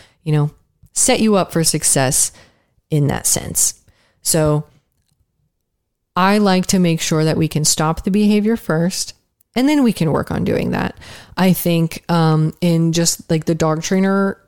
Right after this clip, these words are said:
world, or maybe just, like, social media, I really have no idea what's real anymore. It's the opposite way. Or you don't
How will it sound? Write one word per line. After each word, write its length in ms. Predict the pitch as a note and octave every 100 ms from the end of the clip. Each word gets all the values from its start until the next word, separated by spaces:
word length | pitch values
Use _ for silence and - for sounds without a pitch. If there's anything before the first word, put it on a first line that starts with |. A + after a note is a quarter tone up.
| _ -
world, 580 | G3 G3+ G3 G3+ G#3 -
or 500 | E3 D#3 D3+ D3+ -
maybe 400 | E3 E3 D3+ D#3
just, 160 | D#3+ -
like, 140 | E3+
social 320 | - D#3+ D#3+
media, 340 | D#3 D#3 D#3 -
I 60 |
really 220 | D#3 D3+ D3+
have 160 | D3+
no 140 | D3+ D3
idea 440 | D3 D#3 D3 C#3+
what's 340 | D3 D3+ -
real 200 | D#3 D#3
anymore. 480 | D#3+ F#3 G3+ A3 A3+ - - - - - _ _ _ _ - -
It's 520 | F3+ E3+ - - - - - _ _ _ _ _ _ _ _
the 160 | F#3+ E3+
opposite 520 | C3 C3+ D#3+ - E3 -
way. 420 | D#3+ - - - - _ _ _ _
Or 440 | - F#3+ F#3 F3+ E3+
you 240 | F3+ F3+ F3+
don't 340 | F3 E3 D#3+